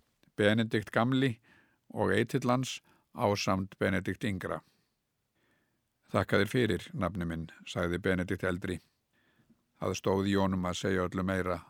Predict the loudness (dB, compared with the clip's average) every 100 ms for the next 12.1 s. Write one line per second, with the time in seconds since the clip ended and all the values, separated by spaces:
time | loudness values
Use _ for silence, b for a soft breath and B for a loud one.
0 | _ -4 -4 -2 -4 -6 -10 -16 _ _
1 | _ _ _ _ _ _ _ _ _ _
2 | _ _ _ _ 0 2 4 4 4 2
3 | 0 -2 -2 0 2 2 0 0 2 2
4 | 0 2 2 2 2 0 -8 b b b
5 | b -8 -2 0 2 2 2 0 2 0
6 | 0 -2 0 -2 2 2 0 -2 0 -2
7 | -2 -2 -2 -4 b b b b -2 -2
8 | 2 2 2 0 0 0 -2 0 2 0
9 | -6 b b b b b 0 0 2 0
10 | 4 2 2 0 2 2 2 0 2 2
11 | 0 -4 -2 0 2 0 0 -2 0 -2
12 | -4